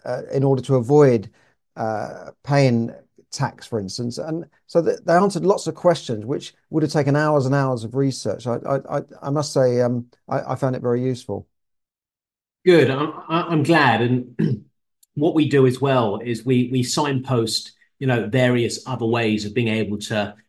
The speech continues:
Speaker 2: verify what we're saying so that, you know, the information you've got is as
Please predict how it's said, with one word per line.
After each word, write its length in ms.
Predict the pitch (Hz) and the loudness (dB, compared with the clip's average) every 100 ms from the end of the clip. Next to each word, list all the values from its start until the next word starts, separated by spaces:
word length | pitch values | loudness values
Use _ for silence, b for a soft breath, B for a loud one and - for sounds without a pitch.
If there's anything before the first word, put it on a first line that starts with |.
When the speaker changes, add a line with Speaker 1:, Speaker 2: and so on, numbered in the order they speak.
| _ | _
Speaker 2:
verify 540 | 127 123 127 120 131 117 | -2 2 2 2 0 0
what 220 | 101 - | -2 -4
we're 80 | 101 | -8
saying 520 | - 131 120 117 110 | -2 0 2 0 -2
so 140 | 107 | -4
that, 280 | 107 104 101 | -4 -4 -6
you 100 | - | -6
know, 220 | 120 104 92 | -4 -4 -4
the 220 | 117 139 | -4 -2
information 520 | 139 135 127 120 113 | -2 0 0 0 -2
you've 140 | 113 | -4
got 340 | 107 123 104 - _ _ - | -2 0 -2 -6 _ _ -4
is 160 | 135 | -2
as 480 | 131 131 123 - - | -2 -2 -2 -4 -10